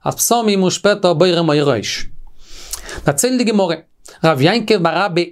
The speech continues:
איקלע לבי רבא. למעשה, קומען צום אויף השבת, און ווי זיי קומען דא אריין, איז וועגן דעם נושא פון דעם אבדלה, ווי האט געמאכט, אין מיט דעם, בעזרת השם, סוף דעם שיר,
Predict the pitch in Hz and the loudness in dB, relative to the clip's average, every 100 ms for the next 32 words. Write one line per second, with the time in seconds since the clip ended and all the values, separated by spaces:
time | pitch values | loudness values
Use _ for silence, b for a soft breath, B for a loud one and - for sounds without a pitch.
0 | 220 214 - 190 175 165 156 156 170 131 | -6 -6 -2 0 2 2 0 0 0 0
1 | 110 92 - _ _ _ _ _ _ B | -2 -6 -14 _ _ _ _ _ _ B
2 | B 147 156 214 214 165 202 208 196 185 | B 2 2 0 0 0 2 0 2 0
3 | 165 156 135 131 160 - 151 147 147 214 | 0 0 -2 0 -2 -2 0 0 0 0
4 | 220 170 160 190 165 165 170 b b 147 | 2 0 2 0 0 -4 -8 b b 2
5 | 143 147 147 165 208 - 165 156 160 147 | 4 4 4 2 2 2 2 2 0 2
6 | 131 113 185 220 160 147 143 127 151 156 | 2 2 4 4 4 4 2 2 0 0
7 | - 143 135 127 175 165 160 143 139 170 | -2 -2 0 2 2 2 2 2 0 0
8 | 160 240 190 175 160 - 180 | 2 2 2 0 0 2 2